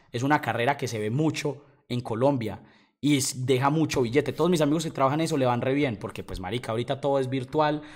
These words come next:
ahorita cada vez hay más redes sociales, ahorita cada vez hay más plataformas y eso lo que hace un ingeniero es programar eso. Ok, no te gusta nada relacionado con compu-, computador, no te gusta la ingeniería en sistemas.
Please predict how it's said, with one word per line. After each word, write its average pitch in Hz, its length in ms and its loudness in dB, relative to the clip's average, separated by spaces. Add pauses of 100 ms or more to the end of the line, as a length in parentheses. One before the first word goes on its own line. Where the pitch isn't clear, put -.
(120)
ahorita 120 400 0
cada 123 220 2
vez 123 160 2
hay 120 100 0
más 123 240 0
redes 123 160 0
sociales, 147 480 4
ahorita 117 300 -2
cada 120 180 2
vez 120 100 0
hay 127 100 0
más 120 140 -4
plataformas 131 560 -2
y 117 80 -4
eso 110 140 -4
lo 127 100 0
que 120 140 -2
hace 135 160 4
un 123 80 -2
ingeniero 131 560 -4
es 113 160 -8
programar 104 400 -4
eso. 101 220 -6 (460)
Ok, 190 180 2 (240)
no 139 180 2
te 165 100 2
gusta 170 300 2
nada 165 160 8
relacionado 139 440 0
con 143 120 -4
compu-, 131 240 -8
computador, 123 580 4
no 117 80 -2
te 139 120 -2
gusta 139 180 -2
la 135 80 0
ingeniería 113 380 -4
en 131 60 -4
sistemas. 120 540 -6